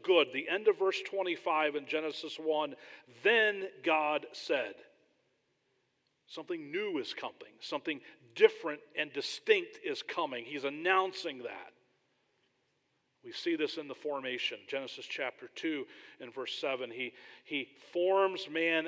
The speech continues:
out of the dust of the ground. He doesn't speak humans into existence. He takes great care in forming them and they're shaping them out of the dust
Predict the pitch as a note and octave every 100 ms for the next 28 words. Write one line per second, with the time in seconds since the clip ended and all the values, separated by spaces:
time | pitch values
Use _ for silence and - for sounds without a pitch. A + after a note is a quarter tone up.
0 | D3 D3+ C#3+ C#3 - D3+ C#3+ - D#3 C3+
1 | B2+ C#3 C3 D3 D#3 D#3 E3+ - - -
2 | - G#3+ A3+ - - _ - - G3 F#3+
3 | F3 C#3 - E3+ D3+ E3 D#3 B2+ D#3+ C#3+
4 | - B2+ - D#3 - F3+ - - - -
5 | - D#3 G3+ G#3 - - F#3 F#3 E3 D3
6 | - - - D#3+ C#3 - F#3+ G3+ F#3 F3
7 | E3 D#3 D3 C3+ A#2 - - _ - -
8 | D#3 D3 C#3+ C3+ - - G#3+ G#3+ F3 D#3
9 | C#3+ B2 D3 C3 A2+ - - - D3+ D#3
10 | C#3+ C3+ E3 D#3 - -